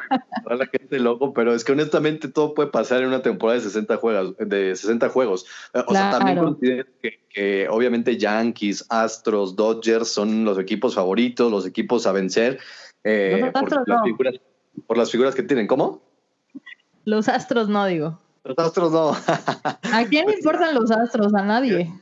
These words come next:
Speaker 1: queramos o no, nos guste o no, pues los Astros van a estar ahí peleando, tienen un equipazo, aunque se les fue Gerrit
Speaker 2: Vemos,
Speaker 1: Cole,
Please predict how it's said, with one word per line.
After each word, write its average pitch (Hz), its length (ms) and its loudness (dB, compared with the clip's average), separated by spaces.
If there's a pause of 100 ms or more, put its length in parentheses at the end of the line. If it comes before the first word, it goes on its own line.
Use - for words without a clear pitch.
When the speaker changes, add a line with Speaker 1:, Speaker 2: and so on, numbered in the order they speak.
(400)
Speaker 1:
queramos 151 420 2
o 131 100 2
no, 147 360 2
nos 127 200 -4
guste 139 300 0
o 120 100 0
no, 131 360 2
pues 120 120 -8
los 104 180 -2
Astros 127 280 0
van 135 140 2
a 135 40 0
estar 131 220 0
ahí 123 200 0
peleando, 120 440 -2
tienen 131 220 0
un 127 80 0
equipazo, 120 480 -2
aunque 107 180 -2
se 107 80 -6
les 110 180 0
fue 139 140 2
Gerrit - 160 2
Speaker 2:
Vemos, 156 380 2
Speaker 1:
Cole, 214 160 0